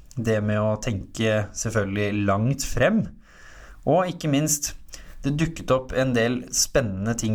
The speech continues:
som hadde med det å påvirke andre å gjøre, influensferdigheter. Og her snakker vi jo om selvfølgelig positive influensingferdigheter, det med at du faktisk har en evne til at folk kan høre på det du har å si, men også følge det du gjør.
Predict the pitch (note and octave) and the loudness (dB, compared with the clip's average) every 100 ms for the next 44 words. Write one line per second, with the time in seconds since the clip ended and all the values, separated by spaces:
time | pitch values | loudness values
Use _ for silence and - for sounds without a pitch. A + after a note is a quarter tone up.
0 | G#2 C3 B2+ G2+ G2 G#2+ A2 G#2+ G#2 A2 | 0 2 2 0 -2 0 0 0 0 0
1 | B2 - F#2+ F#2 G#2+ - C3+ C3+ G2 A2+ | 4 2 2 -6 -10 -2 0 0 0 2
2 | C3+ A3+ C3+ A2 G#2+ - A#2+ A#2+ B2+ - | 2 0 0 0 0 0 0 2 2 0
3 | - C3+ C#3 D#3+ D#3+ C4+ - - - - | 2 0 0 -2 0 0 0 -8 -8 -12
4 | - - - - - F3+ G#3 - G#2+ A2 | -12 -12 -12 -4 2 2 2 -2 0 2
5 | A#2+ A#2+ B2+ G2+ G#2 - - G#2+ G2+ G2 | 2 0 0 0 0 -2 -4 -2 -2 -2
6 | A2 - A2 - A2 G2+ - G#2+ A2 B2 | -2 0 0 0 0 0 0 0 2 0
7 | A#2+ C3 B2+ D3 D3+ C4 G#2+ A#2+ A2 A2 | 2 2 2 -2 0 -2 -2 0 2 2
8 | A2+ C3+ B2 G#2 A#2 - A2+ A2 C3 C3 | 0 0 0 0 -4 0 0 0 0 -2
9 | F#2+ F2+ G2+ G#2+ F#2+ G#2 G#2+ - - - | -2 -4 -4 -2 0 2 0 -4 -14 -14
10 | - - - - - - - - - - | -16 -16 -16 -18 -18 -18 -16 -16 -12 -2
11 | - A2 B2 - - A2 A#2+ A#2+ C3 G2+ | 2 2 2 -2 0 2 2 2 2 2
12 | G2 A2+ G#2 G2 A2 G#2+ G2 G#2+ - G#3+ | -2 -2 0 0 2 2 2 0 0 0
13 | A#3+ D#3+ B2+ D3 - C#3+ G2+ G#2+ F#2+ G#2 | 2 2 0 0 2 0 0 -4 -2 -2
14 | G2 D3 G#3+ | 2 2 0